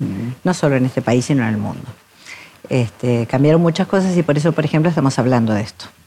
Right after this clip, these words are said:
Speaker 1: Ujú.
Speaker 2: Esto ya es algo que cambió, que se, es un tema que se visibiliza, que importa, que se demanda y por el cual, este, se lucha masivamente, ha llegado a los medios de comunicación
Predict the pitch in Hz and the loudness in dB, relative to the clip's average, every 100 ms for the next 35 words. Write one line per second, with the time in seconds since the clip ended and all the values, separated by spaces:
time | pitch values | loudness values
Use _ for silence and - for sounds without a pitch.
0 | - 101 87 123 156 - 139 131 - 135 | -8 -6 -6 -6 -6 -4 0 0 0 0
1 | 143 127 113 120 123 104 - - 117 110 | 0 0 -2 2 2 0 -4 -4 -2 0
2 | 104 - 135 131 131 120 - 123 120 - | -2 -2 0 2 0 -2 -4 -4 -6 -2
3 | 139 151 214 220 - 233 233 - _ - | 0 4 4 2 2 0 0 -8 _ -20
4 | - - - 160 160 160 208 202 202 202 | -20 -20 0 4 4 4 4 2 0 0
5 | 208 202 156 - 165 156 175 190 202 - | 0 0 -2 2 2 4 4 4 2 2
6 | 139 131 151 160 185 - - - - _ | 0 4 4 4 2 -2 -20 -20 -20 _
7 | _ - 147 139 - 143 - - 156 151 | _ -2 0 0 -2 -2 -2 0 2 4
8 | 160 160 156 147 131 - 143 139 151 156 | 2 2 0 2 2 2 2 4 4 4
9 | 147 139 127 131 131 127 123 131 131 123 | 4 2 2 2 2 2 2 0 0 0
10 | 123 139 143 147 160 156 165 156 170 | -2 0 2 2 2 0 2 2 2